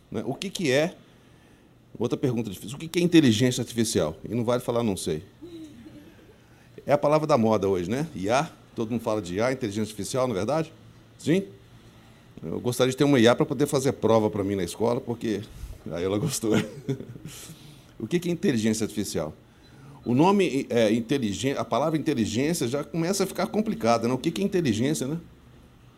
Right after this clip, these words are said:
Fala de <laughs> Poxa.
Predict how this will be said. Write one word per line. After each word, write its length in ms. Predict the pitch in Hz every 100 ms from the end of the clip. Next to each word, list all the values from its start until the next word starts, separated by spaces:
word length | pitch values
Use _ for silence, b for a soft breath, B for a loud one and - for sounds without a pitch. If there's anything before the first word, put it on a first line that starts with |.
| - - - - - - - - - - - - - - -
Fala 240 | - -
de 2250 | - 120 113 113 - - - - - - - - - - -
<laughs> 400 | 131 131 120 104 - -
Poxa. 260 | - - -